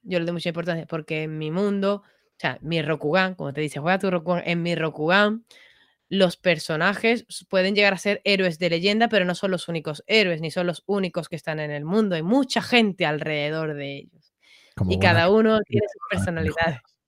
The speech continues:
Speaker 2: Sí. Sí, sí, la, los veréis los vídeos sobre P N Js y caracteres y todo esto. Espero que en breve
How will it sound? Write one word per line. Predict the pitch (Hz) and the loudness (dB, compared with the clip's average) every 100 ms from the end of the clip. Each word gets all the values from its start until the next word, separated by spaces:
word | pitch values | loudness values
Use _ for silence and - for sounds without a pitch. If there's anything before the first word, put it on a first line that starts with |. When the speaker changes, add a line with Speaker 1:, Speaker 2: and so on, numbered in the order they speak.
| _ _ | _ _
Speaker 2:
Sí. | - - _ - - - - - | -20 -20 _ -20 -20 -20 -16 4
Sí, | 160 | 4
sí, | - 135 117 | 8 6 6
la, | 110 113 | 4 6
los | 117 107 | 6 6
veréis | 120 113 | 6 6
los | 107 101 | 2 2
vídeos | 104 101 98 | 0 0 2
sobre | 101 98 95 92 | 0 0 0 -2
P | 92 | -2
N | 101 101 | -2 -2
Js | 117 117 127 127 120 | -2 0 2 2 2
y | 104 98 95 | 0 0 -2
caracteres | - 104 104 120 120 110 | -2 -2 -2 -2 -2 -4
y | |
todo | 95 98 98 | -2 -2 -2
esto. | 107 131 131 175 - _ | -2 -4 -4 -6 -14 _
Espero | 92 87 101 92 | -12 -6 -4 -2
que | 92 | -2
en | 90 | -4
breve | 95 104 123 | -2 -2 -4